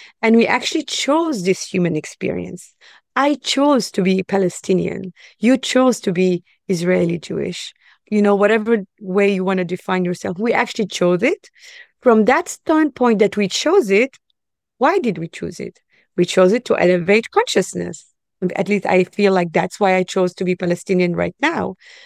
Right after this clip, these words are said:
And when I speak with Dalit, my partner, that's why she chose to be Israeli Jewish, so that we can both elevate in consciousness and provide an example of what it might be. Because we don't need to be constricted.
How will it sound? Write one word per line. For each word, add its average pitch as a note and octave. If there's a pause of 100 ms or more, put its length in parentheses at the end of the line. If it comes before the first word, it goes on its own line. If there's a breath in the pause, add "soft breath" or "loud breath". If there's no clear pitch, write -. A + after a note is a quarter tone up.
(120)
And F#3
when F3+
I F3
speak F#3
with F#3
Dalit, F#3
my F3
partner, A3 (320 soft breath)
that's F#3+
why F#3+
she F#3
chose F3
to F#3
be F3+
Israeli E3+
Jewish, C#4 (220 soft breath)
so G3+
that F#3+
we C#4+
can A3
both F3+
elevate A3
in F3
consciousness F3 (340 loud breath)
and G#3+
provide A#3+
an A3
example F3
of -
what C4+
it -
might A3
be. - (640 loud breath)
Because A3+
we B3+
don't D4+
need E4+
to D#4+
be A3
constricted. -